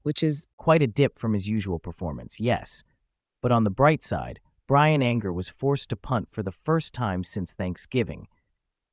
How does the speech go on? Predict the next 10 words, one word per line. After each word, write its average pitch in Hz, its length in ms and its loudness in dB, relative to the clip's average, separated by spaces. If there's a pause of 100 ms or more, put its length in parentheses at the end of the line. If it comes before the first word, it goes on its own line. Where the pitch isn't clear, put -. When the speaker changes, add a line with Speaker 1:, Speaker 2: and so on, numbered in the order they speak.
(140)
Speaker 2:
That's 202 200 2
a 180 60 4
sign 131 360 4
of 104 80 -2
a 98 60 -4
strong 117 400 0
offense, 104 480 -2
isn't 104 240 -4
it? 71 140 -10 (720)
Speaker 1:
Definitely. 135 600 0